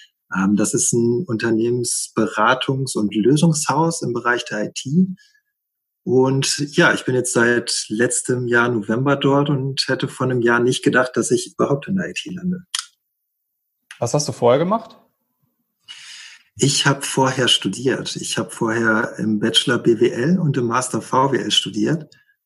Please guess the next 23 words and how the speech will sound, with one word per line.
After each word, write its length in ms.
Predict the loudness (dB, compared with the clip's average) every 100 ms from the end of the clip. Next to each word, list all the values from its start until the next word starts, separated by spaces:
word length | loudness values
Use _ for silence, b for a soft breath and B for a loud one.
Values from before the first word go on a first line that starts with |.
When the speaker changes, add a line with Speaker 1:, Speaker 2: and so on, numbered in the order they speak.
| _
Speaker 1:
Und, 540 | -2 2 2 2 -2 0
ähm, 300 | 2 2 2
das 240 | 0 -2
ist 140 | -2
jetzt 180 | -2 -2
quasi 360 | -4 -2 0 0
auch 120 | -2
direkt 400 | 0 0 -2 -4
mein 380 | -2 0 -2 -4 _ _ _ _
Berufseinstieg 960 | 0 4 4 2 0 2 2 2 2 0
gewesen, 580 | 4 4 4 4 2 0
über 180 | -2
einen 100 | -4
kleinen 380 | -4 -4 -2 0
Umweg, 340 | 0 2 0 0
über 160 | -2
den 160 | 0 -2
wir 80 | -2
jetzt 160 | -2
hier 160 | 0 0
gerade 300 | 0 -2 -4
noch 120 | -6
sprechen. 720 | -8 -6 -6 -2 0 0 0